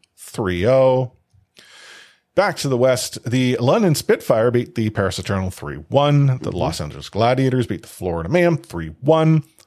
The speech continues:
Speaker 1: And then, as we already know, <laughs> the Toronto Defiant lost to the New York Excelsior in a reverse sweep,
Speaker 2: Lost us
Speaker 1: three two.
Speaker 2: tokens.
Speaker 1: Oh, sure did they ever. Um, out East, the Seoul Dynasty
Speaker 2: How about this
Speaker 1: beat
Speaker 2: one?
Speaker 1: the Shanghai
Speaker 2: <laughs>
Speaker 1: Dragons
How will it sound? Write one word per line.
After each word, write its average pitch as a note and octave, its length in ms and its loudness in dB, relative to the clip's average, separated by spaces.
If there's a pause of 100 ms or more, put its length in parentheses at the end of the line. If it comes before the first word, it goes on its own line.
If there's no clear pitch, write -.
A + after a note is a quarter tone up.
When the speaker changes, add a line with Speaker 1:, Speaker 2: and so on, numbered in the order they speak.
(140)
Speaker 1:
And E3 160 2
then, E3+ 160 4
as D3 180 2
we D3 140 4
already C3+ 320 2
know, A#2 180 2
<laughs> - 140 -10
the A#2 80 -10
Toronto C#3+ 380 -2
Defiant A#2+ 340 -2
lost G2+ 300 -2
to F#2+ 80 -4
the F2 60 -4
New F2 120 -2
York - 180 -4
Excelsior E2 720 -6 (220)
in G2+ 80 -4
a - 20 -4
reverse F#2+ 400 0
sweep, A#2 300 0
Speaker 2:
Lost E2 420 2
us D#2+ 120 -2
Speaker 1:
three D#2+ 100 -6
two. G2 60 2
Speaker 2:
tokens. D#2 420 0 (1200)
Speaker 1:
Oh, F2+ 220 -2
sure E2+ 340 -8
did F2 180 -8
they F2+ 180 -4
ever. D#2 300 -6 (680)
Um, B2 500 2 (920)
out F#3 140 2
East, - 440 -4 (260)
the B2 240 0
Seoul C#3+ 260 -2
Dynasty C3 840 -4 (160)
Speaker 2:
How G2 60 -2
about D#2+ 200 2
this E3+ 200 4
Speaker 1:
beat D4+ 60 2
Speaker 2:
one? - 120 4
Speaker 1:
the - 40 4
Shanghai E3+ 600 0
Speaker 2:
<laughs> - 0 -
Speaker 1:
Dragons B2+ 720 0